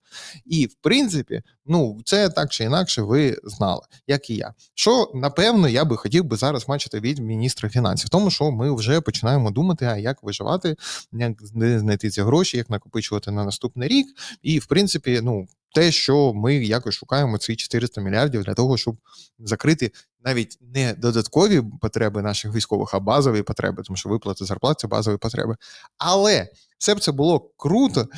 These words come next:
якщо б ця розмова, яку ви таки що побачили, не відбувалася б п'ятого червня, рівно буквально через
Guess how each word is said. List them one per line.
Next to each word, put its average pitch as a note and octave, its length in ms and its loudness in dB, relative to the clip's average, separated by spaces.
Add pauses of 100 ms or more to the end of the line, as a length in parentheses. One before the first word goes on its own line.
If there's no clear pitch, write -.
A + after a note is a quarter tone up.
(120)
якщо F3+ 320 0
б D3+ 140 -8
ця E3 340 -2
розмова, C#3 580 -2
яку A2+ 220 -4
ви A#2 120 -2
таки B2 240 -2
що B2 160 0
побачили, B2+ 460 2
не A2+ 100 -2
відбувалася A#2+ 540 0
б A2 180 -8
п'ятого B2 380 0
червня, F#3+ 440 2 (340)
рівно D3+ 460 2
буквально B2+ 560 0
через A2+ 640 -4